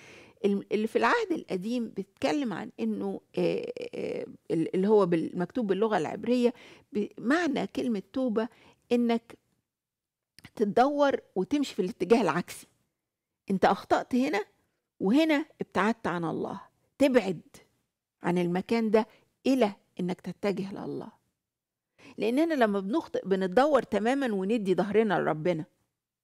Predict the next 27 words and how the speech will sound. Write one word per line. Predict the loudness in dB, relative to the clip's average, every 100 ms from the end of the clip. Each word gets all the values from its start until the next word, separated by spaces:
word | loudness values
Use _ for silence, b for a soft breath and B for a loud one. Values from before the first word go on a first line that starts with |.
| _
يعني، | -10 -10 -10 -14 _ _ _ _ _ _
والله | 2 4 6 6 4 0 _ _ _ _
بيفصل | -2 -2 -2 -2
نفسه | -4 -6
عننا. | -4 -4 -6 -8 -12 _ _ _ _ _ _ _ _ _ _ _ 0
فلو | 4 6
إحنا | 4 2
عايزين | 2 0 0 -2 -2 -4 -6
نعود | -2 2 2 0
له | 0 -2 -4 _ 2
نرجع | 2 4 0
بقى | 2 0 0 -4
للطريق | -10 -6 -2 -2 -2 _ _
اللي، | -2 0 -2 -2
اللي | 0
رجعنا | 0 0 0 0 -2
ليه. | -6 -10 -20 _ _ _ _ _ _ _ _ _ _ _ _ _ _
زي | 6 6
ما | 6
الابن | 4 4 4
الضال | 2 4 4
كده | 4 2 2 0 _ _ 2
قال: | 4 4
"أعود | 4 4 4 2 0 4
وأرجع | 4 4 4 2
إلى | 2 -2
أبي، | -4 -6